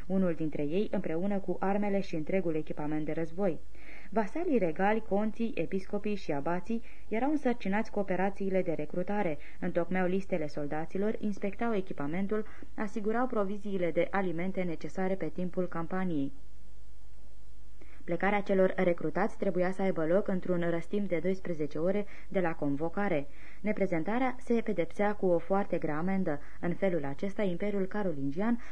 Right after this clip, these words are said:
putea dispune, în paranteză, după aprecierea lui K mare punct, F mare punct, Werner, se scrie W R N R, închid paranteza, de o armată de treizeci și cinci de mii de călăreți și aproximativ o sută de mii de pedestrași.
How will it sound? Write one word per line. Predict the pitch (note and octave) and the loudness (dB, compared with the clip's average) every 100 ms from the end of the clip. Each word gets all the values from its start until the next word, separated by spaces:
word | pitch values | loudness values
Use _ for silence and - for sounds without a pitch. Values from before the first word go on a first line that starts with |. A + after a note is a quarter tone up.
| - | -2
putea | A#3+ B3+ | 0 0
dispune, | A3+ A3 - G#3 D#3 - | 0 0 0 0 0 0
în | D#3+ | -2
paranteză, | D#3 D3 D3 F#3 G3 | -2 -2 0 0 0
după | F3 E3+ E3 | 0 0 0
aprecierea | E3+ D#3+ D#3 F3 F#3 F#3+ | 0 0 -2 0 0 0
lui | E3+ D#3 C#3+ - - | 0 0 0 -4 -4
K | - G3 F#3 | -2 0 0
mare | E3 D3+ | 0 -2
punct, | D3 F3+ G3 - - - - | 0 0 0 -2 -4 -4 -2
F | - G#3+ | 0 0
mare | D#3 C#3+ | 0 0
punct, | C#3 F#3+ F#3 - - D#3 | 0 0 0 -2 -4 -2
Werner, | F3+ E3 D3+ D#3 | 0 0 0 0
se | F#3 E3+ | 0 -2
scrie | - F3+ E3+ D#3+ D3+ D3+ | -2 0 0 0 -2 0
W | F3+ E3+ | 0 0
R | D#3 | 0
N | D#3 D3 C#3+ | 0 0 0
R, | F3+ G#3 | 0 -2
închid | E3+ D#3 F#3+ | -2 -2 -2
paranteza, | D3+ C#3 C#3 F#3+ A3+ A#3 - - | -2 -2 -2 0 -2 -2 -4 -2
de | A3+ | 0
o | A3 G#3+ | 2 2
armată | G3+ F#3 G#3 A3+ G#3 | 0 0 0 0 0
de | E3+ | -2
treizeci | E3+ G3+ G#3 F3+ E3+ | -2 0 0 0 0
și | F3+ | -2
cinci | - G3 D#3+ | 0 -2 0
de | D3+ | -2
mii | D#3 F#3+ | 0 0
de | E3+ D#3+ - | 0 0 0
călăreți | E3 D3+ F#3+ F#3+ - - - | 0 2 2 0 -2 -4 -2
și | - - | -2 0
aproximativ | F3+ E3+ - D#3+ C#3+ G#3+ G#3 | 0 0 -2 0 0 0 0
o | A3 | -2
sută | G3 B3+ A#3+ | -2 -2 0
de | F3 | 0
mii | D#3 G3 | 0 0
de | F3+ F3 | 0 0
pedestrași. | D3 D#3 - F3+ D#3+ - | 0 -2 -2 -2 -2 -2